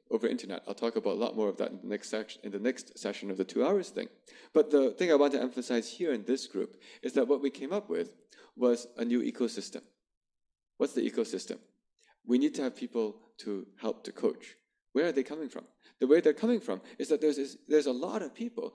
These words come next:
who are actually trying to learn how to get more successful later in life. And this particular skill base, we made the world's only program that caters to people who are really good at math to help those people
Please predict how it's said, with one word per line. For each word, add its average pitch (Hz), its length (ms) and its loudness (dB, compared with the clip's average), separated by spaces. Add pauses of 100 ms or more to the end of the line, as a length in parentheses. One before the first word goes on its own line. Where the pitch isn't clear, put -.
(140)
who - 100 2
are 143 120 4
actually 170 340 -8
trying 160 320 -8
to 131 120 -8
learn 123 240 -2
how 123 220 -2
to 123 120 -8
get - 240 -4 (200)
more 113 340 -2 (180)
successful - 640 -8 (140)
later 104 260 -2
in 95 100 -6
life. 123 300 -4 (180)
And 117 140 -6
this 185 160 4
particular - 480 -2
skill 240 300 0
base, 104 300 2 (220)
we 180 120 0
made 214 200 2
the 127 100 0
world's 127 460 0 (760)
only 208 440 -2 (340)
program - 400 2 (140)
that - 200 0
caters 175 440 0
to 135 140 -2
people 127 300 0
who 131 120 2
are 110 100 6
really 123 260 2
good 120 140 4
at 104 140 0
math 104 300 -4 (180)
to 117 80 -4
help 120 280 -2
those 127 220 0
people - 380 -4